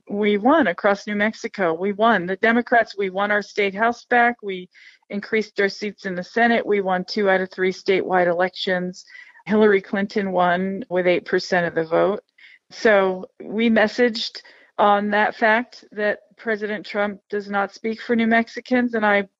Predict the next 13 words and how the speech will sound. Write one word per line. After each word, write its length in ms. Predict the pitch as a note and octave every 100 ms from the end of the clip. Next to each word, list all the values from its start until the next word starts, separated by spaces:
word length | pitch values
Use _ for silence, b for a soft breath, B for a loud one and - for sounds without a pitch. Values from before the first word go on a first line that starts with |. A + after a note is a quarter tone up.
| _
truly 360 | - G#3+ G3+ G#3+
don't 340 | F#3+ F#3+ F#3+
believe 300 | F#3+ G3 G3
that 160 | G3 F#3+
he 140 | F#3+
does. 640 | F#3 G3+ C#4+ G3+ G#3+ - -
He 440 | F#3 - F#3 G3 -
still 420 | - - - A3 A3
does 200 | G#3+ G3+
not 300 | G#3+ A#3+ -
speak 280 | - F#3+ -
for 180 | - G#2+
us. 320 | D2 -